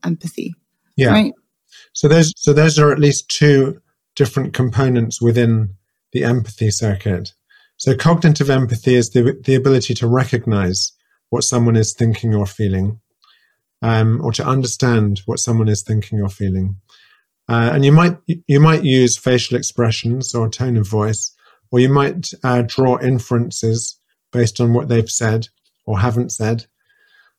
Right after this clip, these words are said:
Speaker 2: So that's cognitive empathy, but affective empathy is the drive to respond with an appropriate emotion.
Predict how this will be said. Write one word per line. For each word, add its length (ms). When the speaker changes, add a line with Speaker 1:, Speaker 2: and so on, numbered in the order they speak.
Speaker 2:
So 140
that's 180
cognitive 520
empathy, 400
but 200
affective 600
empathy 500
is 260
the 80
drive 420
to 180
respond 760
with 160
an 80
appropriate 580
emotion. 640